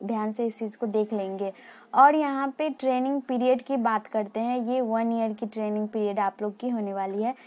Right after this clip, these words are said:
तो ध्यान से इस चीज़ को देखेंगे और अप्लाई करने में आप लोग को दिक्कत नहीं होगी।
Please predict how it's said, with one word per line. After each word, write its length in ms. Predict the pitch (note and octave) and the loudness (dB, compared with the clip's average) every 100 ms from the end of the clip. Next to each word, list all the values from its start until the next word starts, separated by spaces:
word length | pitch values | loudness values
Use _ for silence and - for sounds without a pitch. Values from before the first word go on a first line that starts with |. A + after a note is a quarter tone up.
| - - | -20 2
तो 120 | C#4+ | 6
ध्यान 400 | B3+ B3 A#3+ B3+ | 6 4 2 0
से 200 | C4+ D4 | 0 0
इस 120 | C#4 - | 0 -2
चीज़ 220 | C4+ B3 | -4 0
को 140 | C4+ | 0
देखेंगे 500 | A#3+ B3+ B3+ C4+ C#4+ | 2 0 0 -2 0
और 200 | B3+ A#3+ | 2 2
अप्लाई 380 | A#3+ A3+ A#3 A#3+ | 2 0 -2 -2
करने 340 | A#3+ A#3 A#3 | -2 -2 -2
में 140 | A#3 A#3 | -2 -2
आप 220 | A3 G#3+ | -4 -4
लोग 140 | A3+ | -6
को 160 | G#3+ B3 | -4 -2
दिक्कत 420 | A3+ G#3+ - A3+ A3+ | -2 -4 -2 -4 -2
नहीं 200 | A3 G3 | -4 -4
होगी। 380 | F#3 F3 F#3 | -6 -8 -14